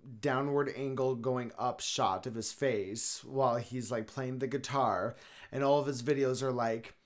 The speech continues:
"Evanescence, Bring Me to Life cover."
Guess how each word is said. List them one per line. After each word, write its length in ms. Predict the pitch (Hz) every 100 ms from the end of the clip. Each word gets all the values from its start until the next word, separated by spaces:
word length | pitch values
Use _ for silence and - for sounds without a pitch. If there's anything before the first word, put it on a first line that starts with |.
| - - - 165
"Evanescence, 640 | 165 180 190 190 135 127
Bring 240 | 143 147
Me 120 | 151
to 100 | 139
Life 360 | 139 135 139 -
cover." 680 | - 101 82 76 69 135